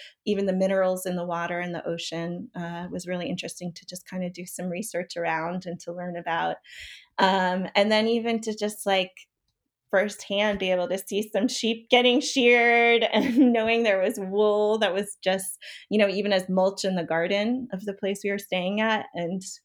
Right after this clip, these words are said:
seeing how the ingredients come together and kind of start to create a language with what's there, which is really <laughs> always fun when you're working with natural plant-based ingredients and,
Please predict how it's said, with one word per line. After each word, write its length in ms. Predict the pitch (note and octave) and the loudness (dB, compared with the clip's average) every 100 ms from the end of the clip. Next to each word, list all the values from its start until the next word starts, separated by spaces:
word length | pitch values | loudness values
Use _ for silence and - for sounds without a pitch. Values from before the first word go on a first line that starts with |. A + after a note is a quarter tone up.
| _ _ _ | _ _ _
seeing 420 | - - A3 G3 | -8 -2 0 0
how 400 | G3 G3 F#3 F#3 | 0 2 2 2
the 120 | F#3 | 0
ingredients 460 | F3+ E3+ F3+ F3 F3+ | -4 -4 -4 -4 -6
come 140 | - F3+ | -10 -10
together 500 | - F3 E3+ E3+ E3+ | -6 -2 0 0 -4
and 200 | E3+ E3+ | -6 -8
kind 220 | E3+ F3 | -8 -8
of 120 | F3 | -10
start 300 | - E3+ - | -8 -6 -6
to 140 | - F3 - | -10 -14 -12
create 440 | F3+ E3+ E3 - _ _ - _ | -8 -6 -4 -6 _ _ -20 _
a 80 | - | -6
language 640 | F3+ F#3 C#4 E3+ - - - | 0 2 2 0 -6 -12 -12
with 140 | E3 | -10
what's 280 | - F3 F3 | -6 -8 -8
there, 500 | - G#3+ E3 D3 F#3 | -2 0 0 -2 -8
which 220 | - F#3+ - | -12 -12 -12
is 300 | F3+ - - _ _ _ - | -12 -14 -20 _ _ _ -8
really 520 | F3 F3 E3+ F3 - _ | -4 -4 -4 -8 -14 _
<laughs> 140 | _ | _
always 460 | F3 F#3 B3 B3 B3+ | 2 4 4 4 0
fun 500 | - A#3 C4 A#3+ C4+ - - - - - | 2 2 4 4 2 -2 -12 -12 -4 4
when 160 | B3 | 6
you're 140 | A#3+ A3 | 6 6
working 380 | G#3 G#3 G#3+ | 4 4 2
with 380 | G#3 F#3+ G3 - | 4 4 2 -2
natural 760 | G#3 G3 F#3 - F#3 F3+ F3+ - _ _ _ - | 0 2 2 2 4 4 0 -6 _ _ _ -2
plant-based 760 | A3 G3+ - - F#3+ G#3+ - | 2 2 2 0 2 2 0
ingredients 920 | G#3+ A3 G#3+ G#3+ G#3+ A3 C#4+ E4+ - - | 2 4 4 4 4 2 2 -2 -6 -6
and, 440 | - G3 G3 F#3+ | -4 -2 -2 -4